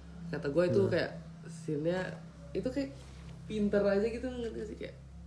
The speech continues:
Speaker 1: cara untuk
Speaker 2: Iya.
Speaker 1: kayak ngenunjukin ada two kinds of people. Ada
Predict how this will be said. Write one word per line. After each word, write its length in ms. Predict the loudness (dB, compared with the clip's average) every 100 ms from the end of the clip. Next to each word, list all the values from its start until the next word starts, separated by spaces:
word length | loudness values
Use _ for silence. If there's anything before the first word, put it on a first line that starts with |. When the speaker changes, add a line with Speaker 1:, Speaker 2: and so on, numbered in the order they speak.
| -10
Speaker 1:
cara 280 | -4 0 0 0
untuk 320 | 2 6 6
Speaker 2:
Iya. 100 | 4 -2 -10 -14 -14 -16 -16 -16 -18 -18 0
Speaker 1:
kayak 320 | 6 6 6
ngenunjukin 600 | 4 6 6 6 4 4
ada 160 | 6 4 2 -8
two 160 | -4 -2
kinds 300 | 0 -4 -2
of 80 | -6 -6
people. 260 | -10 -8
Ada 300 | -10 -10 -10